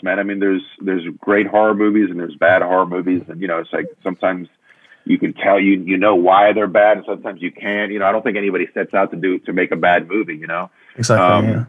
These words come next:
Speaker 1: but, uh, but it was funny. It was, it was interesting for us because it was like, we thought, you know, I, we didn't think that there was gonna be this kind of boon of, you know, found footage movies, but we thought there was gonna be a little more. And then,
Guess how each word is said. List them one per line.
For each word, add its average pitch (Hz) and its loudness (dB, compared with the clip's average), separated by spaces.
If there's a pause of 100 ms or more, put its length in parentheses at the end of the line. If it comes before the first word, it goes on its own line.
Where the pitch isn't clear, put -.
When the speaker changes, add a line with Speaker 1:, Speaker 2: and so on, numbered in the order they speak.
Speaker 1:
but, 104 4
uh, 90 2 (340)
but 117 0
it 165 2
was 180 4
funny. 254 2
It 156 2
was, 165 2
it 156 2
was 160 2 (260)
interesting 160 0
for 101 0
us 92 -2
because 98 -2
it 104 0
was 101 0
like, 98 0 (520)
we 110 2 (120)
thought, 127 4 (400)
you 135 0
know, 135 2
I, 156 0
we 151 -4
didn't 302 2
think - 0
that 120 -4
there 110 4
was 104 0
gonna 104 -4
be 98 0
this 95 0
kind 98 -4
of 80 -8
boon 104 0
of, 87 -2 (380)
you 98 -8
know, 87 -6
found 95 -4
footage 180 -2
movies, 87 -2 (560)
but 110 2
we 113 4
thought 156 2
there 147 4
was 110 2
gonna 110 -2
be 104 4
a 101 4
little 104 2
more. 107 2
And 101 -4
then, 104 -4